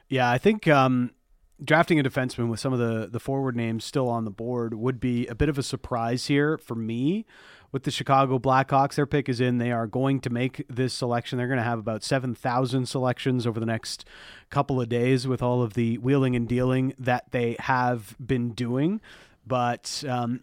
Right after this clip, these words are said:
Oliver Moore, Gabe Perreault, probably the two top players available on a lot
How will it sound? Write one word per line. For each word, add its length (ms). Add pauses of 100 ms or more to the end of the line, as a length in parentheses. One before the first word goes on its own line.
Oliver 360
Moore, 360
Gabe 300
Perreault, 540 (340)
probably 500
the 200
two 360
top 320
players 400
available 560
on 500
a 60
lot 400